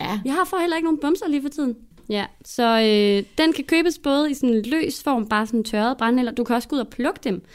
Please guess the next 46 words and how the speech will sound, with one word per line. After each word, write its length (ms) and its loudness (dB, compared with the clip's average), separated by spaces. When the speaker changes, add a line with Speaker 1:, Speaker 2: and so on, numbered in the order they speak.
Speaker 2:
Hvis 100 -8
du 80 2
alligevel 280 4
skal 140 -8
ud 140 4
i 40 6
naturen, 440 2
så 120 -4
kan 100 -2
du 120 0
gå 120 -4
ud 100 -2
og 100 -2
plukke 260 -2
nogle 160 0
brændenælder 460 2
og 160 -6
tørre 240 0
dem. 240 2
Øhm, 320 2
ja, 180 0
hvis 140 -2
du 100 0
synes, 240 6
det 120 2
er 40 6
irriterende 520 2
at, 420 -2
øhm, 280 -2
sådan 400 -2
købe 260 2
en 220 0
pose 420 0
med, 400 0
med, 280 -2
med 280 -4
urter 300 0
i, 180 0
så 120 -6
kan 80 -4
du 60 -2
også 160 -6
få 120 -2
det 200 2
i 140 -4
brevform. 600 -4